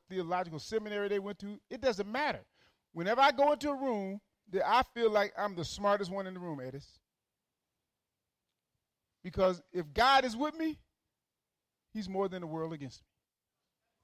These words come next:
And I say, if I go in there, he's with me and he's in me. So if God is in me, whatever conversation you have, he already got pre-knowledge of it. So whatever you talk, and sometimes he tell me, he said, "Don't you say nothing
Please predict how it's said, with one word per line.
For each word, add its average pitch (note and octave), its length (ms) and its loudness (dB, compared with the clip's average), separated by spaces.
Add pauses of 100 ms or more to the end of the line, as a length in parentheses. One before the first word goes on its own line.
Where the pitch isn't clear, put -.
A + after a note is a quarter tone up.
(400)
And E3+ 140 -2
I A#3 120 4
say, G#3+ 160 2
if F#3 100 0
I A#3+ 120 4
go B3+ 220 4
in C#4+ 100 4
there, C#4 160 8
he's A3+ 260 0
with G3+ 360 0
me C#4 220 -4
and A3+ 200 -2
he's G#3+ 180 -4
in F3 200 -4
me. A#2 160 -10 (580)
So A3+ 140 2
if F3+ 100 2
God C#4 300 8
is A3+ 80 -4
in D4 260 -4
me, A#3 120 0
whatever A#3 420 6
conversation C#4+ 480 0
you C4+ 120 2
have, C#4 340 6
he B3+ 180 2
already A3+ 340 10
got G#3+ 220 4
pre-knowledge G3+ 540 -2
of B2 120 -10
it. F#2+ 120 -20 (1080)
So - 140 -6
whatever B3+ 320 6
you - 80 -2
talk, A#3 240 6
and G3+ 100 0
sometimes C4+ 400 2
he A3+ 40 -6
tell A#3 160 2
me, A#3 40 0
he A3 40 -4
said, F3 160 -6
"Don't G3 200 -2
you B3 60 -8
say B3+ 220 2
nothing B3+ 640 4